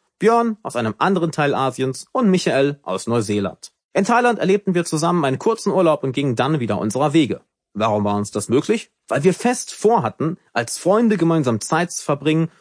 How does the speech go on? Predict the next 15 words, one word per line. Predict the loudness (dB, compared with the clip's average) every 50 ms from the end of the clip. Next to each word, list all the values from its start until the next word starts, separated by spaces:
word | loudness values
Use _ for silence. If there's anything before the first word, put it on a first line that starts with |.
| _ _
und | -2 -2 -2 -2 -2
dies | -2 0 0 0 -2 -4
bereits | -4 -2 0 0 0 -2 -4 -6
einige | -4 -2 0 0 0 0 0 0
Monate | 0 0 0 -2 -2 -4 -4
vorher | -6 -4 -6 -8 -6 -6 -8 -8 -8 _
geplant | -6 -6 -4 -2 -2 0 0 0 -2 -4
hatten. | -6 -10 -10 -12 -20 _ _ _ _
Genau | 0 2 4 4 4 4 4 4
das | 4 2 0 2
Gleiche | 0 2 2 2 0 -2 -4 -8 -6
kannst | -4 -2 -2 -2 -2 -6 _ -8
du | -4 -2 0 2
mit | 2 2 0 -2
Freunden, | -4 0 0 2 2 0 -2 -2 -2 -2 -2 -2